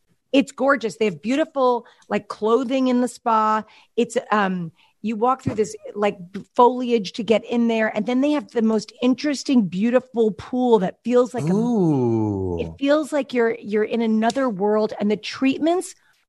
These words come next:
Speaker 1: are incredible. I mean, you could be anywhere in the world. Anywhere.
Speaker 2: But, you know, that's what I like. I like a vacation. When I go to Cabo, we normally stay at Chileno Bay, but I also go to, uh, the Four Seasons Los Cabos.
Speaker 1: That's, uh,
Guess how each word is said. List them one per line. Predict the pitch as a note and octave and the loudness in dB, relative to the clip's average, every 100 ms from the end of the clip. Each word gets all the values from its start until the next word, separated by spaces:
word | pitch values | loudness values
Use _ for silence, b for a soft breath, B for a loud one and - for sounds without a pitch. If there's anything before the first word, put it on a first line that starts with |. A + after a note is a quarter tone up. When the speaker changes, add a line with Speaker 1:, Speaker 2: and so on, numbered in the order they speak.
| - | -2
Speaker 1:
are | A3+ | 0
incredible. | A#3 A3+ - B3+ A#3+ G#3+ - | 0 -2 -6 -2 0 0 0
I | |
mean, | B3 A3+ | 0 0
you | B3+ D#4 | -2 -4
could | D#4+ | -2
be | A3+ B3+ - B3 | 0 0 -2 -4
anywhere | D4 D#4 D4 C4 | 0 0 0 0
in | B3 A3+ | 0 0
the | F#3+ | 0
world. | F#3+ F3 - - _ _ _ _ _ - | -2 -4 -8 -14 _ _ _ _ _ -2
Anywhere. | F4 E3+ | 0 2
Speaker 2:
But, | D#3 | 0
you | |
know, | E3+ A#2+ - - | 0 -2 -10 -6
that's | D3+ E3+ | -2 0
what | C3+ | 0
I | |
like. | A#2 A2+ F#2 - B B - D3 | 2 2 0 -4 B B -8 -2
I | G3+ | 0
like | C4 B3 A#3 | 0 0 -2
a | |
vacation. | D#3+ D3 B2 A2+ B2+ C3+ - _ | 0 0 0 -2 0 -2 -4 _
When | C3+ | -2
I | D3+ | 0
go | F3 E3 | 2 0
to | |
Cabo, | - A2+ G#2 G#2 G#2 - _ _ _ | 0 -2 0 0 0 -4 _ _ _
we | A2+ C3 | -2 0
normally | C#3 C#3+ C#3+ | 2 2 0
stay | C#3 B2 | 0 0
at | G#2+ | 0
Chileno | - G2+ F#2+ F#2 | 0 0 2 2
Bay, | F2 F2 E2+ | 2 0 0
but | G#2+ | 0
I | A2 - - | 0 0 -2
also | A#2 A2+ A#2 | 0 0 0
go | G2 G2 G2 | 0 0 0
to, | F#2+ - F#2 F2+ F#2+ - | -2 -4 0 2 0 0
uh, | F#2 | -2
the | F2 F#2 | -2 0
Four | G2+ F#2+ | 2 2
Seasons | - F#2+ F#2+ F#2+ | 0 -2 0 0
Los | F#2 F#2 | 0 0
Cabos. | - F2 F2+ G#2+ B2 - - _ - | 0 0 2 0 0 -4 -14 _ 2
Speaker 1:
That's, | B3+ C#4 - | 2 2 -2
uh, | B3 | -4